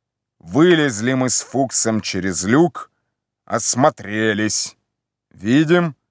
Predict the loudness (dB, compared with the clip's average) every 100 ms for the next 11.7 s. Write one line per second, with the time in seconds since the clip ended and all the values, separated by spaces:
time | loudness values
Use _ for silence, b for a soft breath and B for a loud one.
0 | _ _ _ _ -8 -6 -4 0 2 2
1 | 2 2 2 -2 -2 -2 -4 -2 0 2
2 | 0 -4 _ _ _ _ _ _ -14 -10
3 | 0 2 2 2 -2 -6 -4 -2 0 4
4 | 2 2 -4 -4 -4 -4 0 2 2 2
5 | 2 0 -2 _ _ _ _ -18 -8 0
6 | 2 4 4 4 4 2 _ _ _ _
7 | _ _ _ _ _ _ -16 -10 -2 2
8 | 2 0 -14 _ _ _ _ _ _ _
9 | _ _ _ -18 -8 0 2 2 4 4
10 | 4 0 -6 -4 -2 -2 -2 -2 0 0
11 | 0 0 0 0 -2 -4